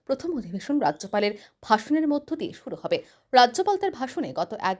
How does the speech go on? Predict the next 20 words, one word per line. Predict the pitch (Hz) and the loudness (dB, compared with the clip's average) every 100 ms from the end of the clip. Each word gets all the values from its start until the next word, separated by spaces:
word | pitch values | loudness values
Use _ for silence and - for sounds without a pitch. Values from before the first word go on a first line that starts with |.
| - | -4
বছরে | 180 - 339 | -6 -6 -8
সরকার | - 175 - | -4 -4 -4
কী | 175 214 | -8 -10
কী | 214 | -8
উন্নয়নমূলক | 190 226 285 320 220 170 | -6 -2 -2 -2 -4 -6
কাজ | - 123 - | -6 -6 -6
করেছে | 220 226 - - - _ - | -8 -6 -6 -10 -14 _ -8
এবং | 180 180 | -4 -4
আগামী | - 175 190 294 - | 0 0 0 -4 -4
এক | 196 196 | -8 -6
বছর | 247 254 - | -10 -8 -10
সরকার | - 185 180 175 | -10 -10 -6 -8
কী | 180 | -8
কী | 190 | -12
কাজ | 220 202 202 | 0 0 0
করবে | - 269 254 - | -6 -6 -6 -12
তার | 175 170 | -14 -10
দিশা | 196 - 202 - _ _ - | -10 -6 -6 -6 _ _ -4
তুলে | 202 | -2
ধরবেন। | 185 165 175 | -2 -2 -2